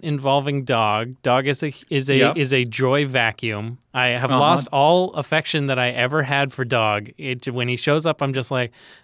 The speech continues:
Speaker 1: "Oh, fuck, this fucking
Speaker 2: Dog
Speaker 1: dog
Speaker 2: is just there
Speaker 1: again." <laughs>
Speaker 2: to exist.
Speaker 1: He doesn't
Speaker 2: Like
Speaker 1: bring any, 'cause the joke is that he's, he's boring and he doesn't do anything. And, like,
Speaker 2: Right.
Speaker 1: yeah, yeah, you've established
Speaker 2: Yeah.
Speaker 1: that now. You
Speaker 2: You,
Speaker 1: can,
Speaker 2: yeah, you,
Speaker 1: you,
Speaker 2: yeah,
Speaker 1: I get
Speaker 2: you can
Speaker 1: it.
Speaker 2: move to a different joke.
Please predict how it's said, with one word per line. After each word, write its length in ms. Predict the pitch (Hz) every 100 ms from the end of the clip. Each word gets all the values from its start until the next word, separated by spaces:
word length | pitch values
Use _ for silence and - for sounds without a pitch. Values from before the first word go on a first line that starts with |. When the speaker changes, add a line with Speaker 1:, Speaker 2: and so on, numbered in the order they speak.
| -
Speaker 1:
"Oh, 200 | 143 107
fuck, 440 | 135 - - -
this 180 | - 175
fucking 400 | - - - 196
Speaker 2:
Dog 240 | 175 165 214
Speaker 1:
dog 100 | 240
Speaker 2:
is 60 |
just 260 | 220 214 175
there 120 | 175
Speaker 1:
again." 60 | 151
<laughs> 60 |
Speaker 2:
to 60 | 139
exist. 640 | 113 - 107 101 - -
Speaker 1:
He 100 | 180
doesn't 380 | 170 208 233 233
Speaker 2:
Like 340 | 202 190 -
Speaker 1:
bring 400 | 247 143 156 180
any, 220 | 175 147 139
'cause 420 | - 165 156 151 -
the 140 | 160
joke 340 | 139 185 226
is 140 | 180 135
that 160 | 139
he's, 340 | 123 131 117 - _ _
he's 320 | - 131 120
boring 520 | 117 - 120 127 135 127
and 80 |
he 100 | 120
doesn't 420 | 117 - 127 117 113
do 160 | 117
anything. 480 | 107 101 - 104 98
And, 220 | 120 117
like, 300 | 123 120 - -
Speaker 2:
Right. 220 | 110 110
Speaker 1:
yeah, 280 | 147 127 98 _ _ _ _ _ -
yeah, 360 | 156 170 107 107
you've 240 | - 160 147
established 460 | 143 135 117 117
Speaker 2:
Yeah. 20 | 160 110
Speaker 1:
that 80 |
now. 320 | 110 101 92 113 _ -
You 140 | 151
Speaker 2:
You, 80 | 135
Speaker 1:
can, 160 | 147 143
Speaker 2:
yeah, 160 | 147
you, 260 | 104 123 139
Speaker 1:
you, 220 | 254 160 160
Speaker 2:
yeah, 160 | 127
Speaker 1:
I 40 | 143
get 120 | 131 117
Speaker 2:
you 60 |
can 80 | 131
Speaker 1:
it. 20 |
Speaker 2:
move 220 | 123 139 135
to 100 | 139
a 40 |
different 340 | 117 139 135 123
joke. 400 | 156 110 -